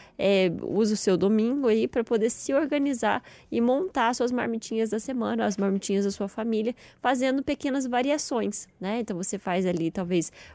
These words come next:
um, um prato, é, com um tipo de grão, outro prato com outro tipo de grão,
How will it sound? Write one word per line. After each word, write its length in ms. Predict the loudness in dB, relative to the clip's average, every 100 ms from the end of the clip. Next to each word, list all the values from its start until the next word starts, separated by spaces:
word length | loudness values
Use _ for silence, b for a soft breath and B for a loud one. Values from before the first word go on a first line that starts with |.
| -6
um, 340 | -4 -2 -4
um 60 | -6
prato, 560 | -2 0 0 -2 -6 -6 B B
é, 300 | 2 4 2
com 160 | 0 -2
um 100 | -2
tipo 300 | -2 -4 -2
de 120 | 0
grão, 380 | 2 2 4 2
outro 220 | 2 -2
prato 320 | -4 -4 -4
com 100 | -6
outro 300 | -4 -2 -4
tipo 220 | -10 -10 -6
de 100 | 0
grão, 480 | 2 2 2 0